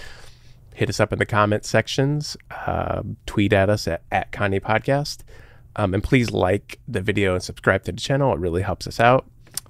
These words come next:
And that's it. Uh, hopefully you didn't mind it was me instead of Chris. I know how much you guys love Chris, and I love Chris too. I'm,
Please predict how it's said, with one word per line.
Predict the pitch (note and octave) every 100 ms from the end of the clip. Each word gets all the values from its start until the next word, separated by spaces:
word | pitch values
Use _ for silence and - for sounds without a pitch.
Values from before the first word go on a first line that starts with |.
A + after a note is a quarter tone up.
| - -
And | A2 A2 A2
that's | A2 C3 -
it. | F#3+ - _ - - -
Uh, | - G2 F#2+ F#2
hopefully | - - D3+ - - C#3 C#3 C3+ C3 C3 C3+ - - - - - - -
you | G#2
didn't | A2+
mind | G#2 G2+
it | G2
was | F2+
me | G#2 G2 F2+
instead | F2 - D#2+
of | -
Chris. | - F2 D2 - - -
I | F#2
know | F2+
how | -
much | F2+ -
you | F2+
guys | F2+ -
love | - D#2 -
Chris, | - E2+ - -
and | E2 - -
I | G#2+
love | G#2+ -
Chris | A2 F2+
too. | - A2
I'm, | B1+